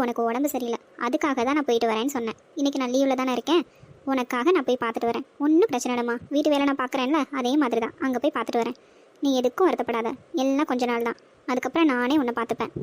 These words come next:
சரியாம்மா? இல்லைம்மா, நீ சொல்கிறது எனக்கு புரியுது தான், ஆனா படிக்கிற பிள்ளை எப்படிம்மா போய் அங்கே வேலை பார்க்குறது?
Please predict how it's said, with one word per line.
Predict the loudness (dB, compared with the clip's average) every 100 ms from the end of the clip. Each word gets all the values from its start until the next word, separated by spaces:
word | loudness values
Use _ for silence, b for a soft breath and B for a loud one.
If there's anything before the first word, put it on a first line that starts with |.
| -2 -2 0
சரியாம்மா? | 0 2 4 2 -2 _ _ _ _ -20 _ 4
இல்லைம்மா, | 6 8 6 6 2 -4 -2 4
நீ | 4 4
சொல்கிறது | 4 6 6
எனக்கு | 4 2
புரியுது | 4 4 2
தான், | -2 b b _ 4
ஆனா | 6 6 2 -6 0
படிக்கிற | 2 4 4 4
பிள்ளை | 4 4
எப்படிம்மா | 4 4 4
போய் | 4 4
அங்கே | 4 4
வேலை | 2
பார்க்குறது? | 0 0 2